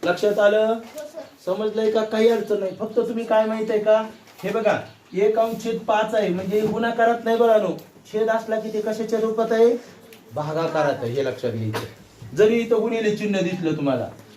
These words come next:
Speaker 1: हा, जर गुणिलेचं तिकडं भागले म्हणल्यावर अंश विरुद्ध प-, विरुद्ध म्हणजे भागाकारात असेल तर गुणाकारातच जाणार ना,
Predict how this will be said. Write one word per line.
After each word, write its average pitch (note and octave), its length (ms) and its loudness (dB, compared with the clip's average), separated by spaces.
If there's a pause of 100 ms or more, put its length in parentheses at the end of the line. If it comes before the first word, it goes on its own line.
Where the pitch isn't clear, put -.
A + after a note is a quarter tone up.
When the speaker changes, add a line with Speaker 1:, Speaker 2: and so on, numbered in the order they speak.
(360)
Speaker 1:
हा, F3+ 300 2 (260)
जर G3 120 2
गुणिलेचं A#3 540 6
तिकडं - 300 -4
भागले A3 360 -4
म्हणल्यावर G#3+ 380 -4
अंश G#3 260 -2 (1120)
विरुद्ध A#3+ 380 4
प-, A3+ 260 0 (200)
विरुद्ध G#3+ 320 0 (100)
म्हणजे F3+ 340 -2 (160)
भागाकारात G#3+ 520 -2
असेल G#3+ 280 -4
तर A3+ 100 0
गुणाकारातच A3+ 540 0
जाणार F#3+ 320 2
ना, B3 100 2